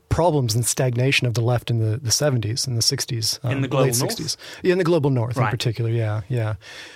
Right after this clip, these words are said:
Speaker 1: Um, and I mean, this is part of the argument that we try to make in the book, is to say, well, folk politics,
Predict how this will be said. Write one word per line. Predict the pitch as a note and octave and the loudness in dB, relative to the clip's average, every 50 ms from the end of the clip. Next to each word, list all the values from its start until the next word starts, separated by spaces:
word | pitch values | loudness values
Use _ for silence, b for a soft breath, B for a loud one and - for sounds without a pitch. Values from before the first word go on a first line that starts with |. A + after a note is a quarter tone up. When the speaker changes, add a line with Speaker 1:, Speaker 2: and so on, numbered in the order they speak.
| B B | B B
Speaker 1:
Um, | D#3+ E3 E3+ D#3+ E3 - - _ _ _ _ _ - - | 2 2 2 2 0 -2 -6 _ _ _ _ _ 0 0
and | F3+ F#3 | 2 2
I | |
mean, | G3 G3 | 2 2
this | G#3 F#3+ | 2 2
is | - - | 0 4
part | - G#3 G3 | 4 4 4
of | F3 | 6
the | D#3+ D#3 | 4 4
argument | D3+ D3 C#3+ C#3 C#3 A#2+ | 4 4 4 2 0 0
that | C3+ | 0
we | B2+ | 0
try | A#2+ - - C3 A#2 | 0 0 0 2 2
to | A#2+ | 2
make | A#2 A2 - | 0 0 0
in | A2+ | 0
the | A2 G#2+ | -2 0
book, | G#2 D#3 D#3+ C#3+ - | 2 2 0 2 2
is | C#3 - | 0 0
to | - B2 | 2 0
say, | - - C3 | 2 2 2
well, | B2 B2 C3 B2 | 2 2 2 2
folk | - - F#3 - | 2 0 0 0
politics, | - - D#3 D3+ D3+ C#3+ - C3+ B2 G#2+ - - - | 2 2 2 2 2 2 0 0 -2 0 0 0 -2